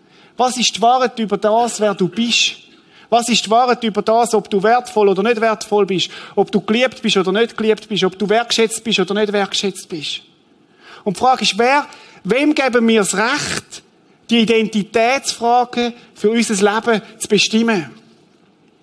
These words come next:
Jesus geht weiter und sagt,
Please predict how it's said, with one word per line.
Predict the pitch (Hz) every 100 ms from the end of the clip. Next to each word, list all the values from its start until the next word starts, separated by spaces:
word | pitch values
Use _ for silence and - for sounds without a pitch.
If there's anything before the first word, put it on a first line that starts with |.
| _ _ _ _ _ _ - - - - -
Jesus | 175 190 185
geht | 190 180 170
weiter | 175 180 180
und | 160
sagt, | 170 165 185